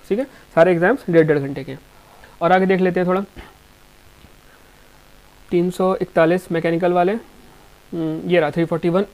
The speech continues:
मैकेनिकल इंजीनियरिंग ऑटोमोबाइल, आप pause करके देख सकते हैं, आपके एक सितंबर से start है, ठीक है, और ख़त्म हो रहे हैं आपके तेरह सितंबर को। वही सारे डेढ़ डेढ़ घंटे के एग्जाम्स हैं, general engineering, applied mechanics, engineering ड्राइंग,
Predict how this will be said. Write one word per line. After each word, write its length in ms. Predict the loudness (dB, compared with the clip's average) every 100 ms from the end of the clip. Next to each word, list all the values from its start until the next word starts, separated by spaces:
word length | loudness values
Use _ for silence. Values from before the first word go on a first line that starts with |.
| -8
मैकेनिकल 300 | -4 -2 -2
इंजीनियरिंग 240 | 0 0 0
ऑटोमोबाइल, 420 | 0 -2 -2 -4 -6 -20 -6
आप 120 | -4
pause 200 | 2 2
करके 220 | 2 -2 0
देख 140 | -2
सकते 260 | -2 -4 -4
हैं, 60 |
आपके 300 | -4 -2 -2 2
एक 240 | 0 0 -18 -10 -6
सितंबर 300 | -2 -2 -2
से 160 | -4
start 320 | 2 4 4
है, 100 | 2 -8 -16 -20 -4
ठीक 160 | -2
है, 100 | -2 -4 -12 -4
और 120 | -2
ख़त्म 280 | 0 0 0
हो 120 | 0
रहे 100 | 0
हैं 60 |
आपके 220 | -2 -4 -8 -8 -2
तेरह 200 | 2 2
सितंबर 400 | 0 -2 -2 -2
को। 140 | -2
वही 200 | -2 0
सारे 220 | 0 0 2
डेढ़ 160 | 0
डेढ़ 100 | 0
घंटे 260 | -2 -2 -2
के 80 | -2
एग्जाम्स 340 | -2 -4 -2
हैं, 80 | 0
general 240 | 0 -2
engineering, 360 | -2 -2 -2 -2
applied 220 | -2 -2
mechanics, 480 | -2 -2 -4 -4 -8
engineering 440 | -6 -4 -2 -2 -2
ड्राइंग, 240 | -2 -4